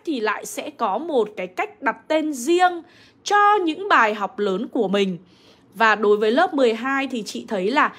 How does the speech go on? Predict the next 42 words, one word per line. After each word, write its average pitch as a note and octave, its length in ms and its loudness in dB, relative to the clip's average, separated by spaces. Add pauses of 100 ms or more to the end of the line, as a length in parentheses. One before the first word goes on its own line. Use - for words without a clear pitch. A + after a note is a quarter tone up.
(380)
đa F4 280 6
phần G3+ 360 -2 (320)
sẽ - 320 -2
có - 180 0
ở G#3 340 2
đây C4+ 280 2
là G#3+ 220 0 (120)
chín A#3 500 -2
bài A3 280 4
học F3+ 260 -6
lớn F#3+ 340 0 (100)
chúng F3+ 160 -4
mình A3+ 180 2
ạ. A#3 160 4 (400)
Sẽ D4 300 2
có B3+ 200 6
ở D4+ 180 6
đây D4 280 2
là A3 240 2 (100)
chín A#3+ 520 0
bài A3 280 6
học F3+ 240 -4
lớn F#3+ 340 -2
các C#4 100 0
bạn C4 240 0
nhá. E4 180 6 (600)
Như D#4+ 200 6
chúng A#3 200 -4
ta D4 140 4
cũng C#4 240 -4
biết G#4+ 220 4
được A#3+ 180 2
rằng F#3+ 320 -2
là F3 260 -2 (440)
bởi G3+ 200 4
vì F#3+ 360 -2
là F3+ 420 6
năm D4 320 2
nay D4 420 4 (220)
ngay C#4 260 2
từ A#3 180 0
đầu G3 440 6